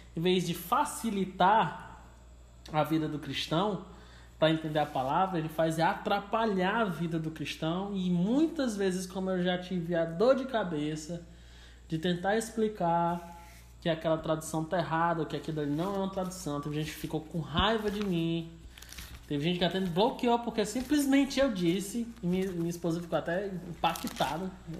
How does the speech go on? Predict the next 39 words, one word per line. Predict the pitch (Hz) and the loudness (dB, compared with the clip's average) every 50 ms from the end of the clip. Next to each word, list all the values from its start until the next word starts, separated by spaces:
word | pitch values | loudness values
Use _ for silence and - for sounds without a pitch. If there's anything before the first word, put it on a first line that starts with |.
| 180 - | -10 -6
como | - 180 170 160 | -4 -2 0 2
diz | 160 160 160 | 2 2 0
o | 170 | 0
Uriel, | 165 160 156 151 160 160 156 | 0 2 2 2 0 0 -2
impactada, | 160 151 - - - 165 160 - - - - - 123 123 131 139 135 | -6 -6 -4 -4 -4 -4 -4 -4 -10 -10 -6 -4 -4 -2 -2 -4 -4
né? | 135 135 131 160 165 - - - - - | -6 -6 -8 -8 -10 -10 -10 -8 -4 -2
<laughs> | 254 214 - - - 214 220 - - - - - - - - - - - | 0 0 -2 -4 -8 -8 -10 -10 -12 -14 -14 -12 -12 -14 -14 -12 -8 -4
Ah, | 147 151 151 156 156 156 156 156 151 160 160 - - - - - - - - - - | -2 0 0 0 0 0 -2 -2 -4 -4 -6 -10 -12 -18 -18 -18 -18 -20 -18 -10 -6
é, | 143 147 147 143 147 143 143 143 143 - - - - | -2 0 2 2 2 2 2 0 -2 -4 -10 -16 -16
ficou | - - - 165 - 185 | -12 -10 -8 -6 -2 0
im-, | 180 180 180 180 180 180 - - - | 0 0 0 -2 -4 -8 -10 -14 -14
ficou | - - 160 - 190 185 | -12 -10 -6 -2 -2 -2
bem | 170 170 190 226 | 0 0 0 0
impressionado | 233 226 240 240 240 - 240 226 208 202 208 | 0 0 0 -2 0 -2 -2 -2 0 0 -2
porque | 196 - 202 214 | -2 -2 -2 0
eu | 208 202 | 0 -2
disse | 202 196 - 226 | -2 -4 -4 -4
assim, | 214 - - | -4 -4 -2
"Não, | 190 208 226 | -2 0 0
irmão, | 214 202 190 170 165 160 - | 0 0 0 0 0 0 -2
essa | 170 160 - 196 | -4 -2 -2 -4
bí-, | 180 156 147 151 156 180 202 185 165 | -4 -4 -2 -2 -2 -2 0 0 0
essa, | 156 151 156 - 175 151 147 143 127 - - | -2 -2 -2 -2 0 0 0 0 -2 -4 -8
essa | 143 - - - 139 131 | -10 -10 -6 -4 -4 -4
Bíblia | 131 127 127 135 156 185 170 | -4 -4 -2 -2 0 0 -2
que | - | -2
você | 151 139 - - 139 | -4 -6 -6 -6 -8
tá | - 123 | -8 -6
tendo | 117 - 165 196 | -6 -4 -2 0
não | 196 175 | 0 0
é | |
nem | 160 165 185 | 0 0 0
uma | 220 240 | 0 0
Bíblia, | 208 170 165 175 175 170 | 0 0 0 0 0 0
é | 160 156 147 135 135 | 0 0 -2 -2 -4
uma | 139 147 143 | -4 -4 -4
paráfrase | 143 - 180 190 165 156 185 - - - 196 175 160 147 | -4 -2 0 0 2 2 2 2 2 0 0 0 0 -2
da | 143 135 123 | -2 -4 -4
Bíblia." | 117 123 117 113 113 117 120 | -4 -4 -6 -4 -6 -6 -8